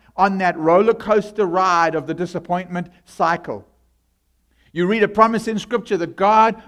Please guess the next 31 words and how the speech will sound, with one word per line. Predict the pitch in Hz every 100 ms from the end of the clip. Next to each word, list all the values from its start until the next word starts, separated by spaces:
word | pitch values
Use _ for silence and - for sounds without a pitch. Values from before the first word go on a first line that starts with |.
| -
will | 175
never | 202 214
forsake | 214 180 - 214 233 233
you | 262 247 - -
nor | 208 214
leave | 226 214
you. | 175
You | 165
get | 202
all | 226
excited | 247 - 254 262 202
about | 175 160
it, | 156
and | 165
for | 175 180
a |
few | 170 240
days, | 247 254 247 254 - _
you're | 190 196
excited | 190 - 262 269 208
about | 180 180 156
God's | 208 220 220
presence | - 262 208 196 196
in | 190
your | 190
life. | 196 190 147 - _ _ -
And | 180
then | 202
slowly | 196 - 233 254
but | 214 208
surely, | - 226 240 330 -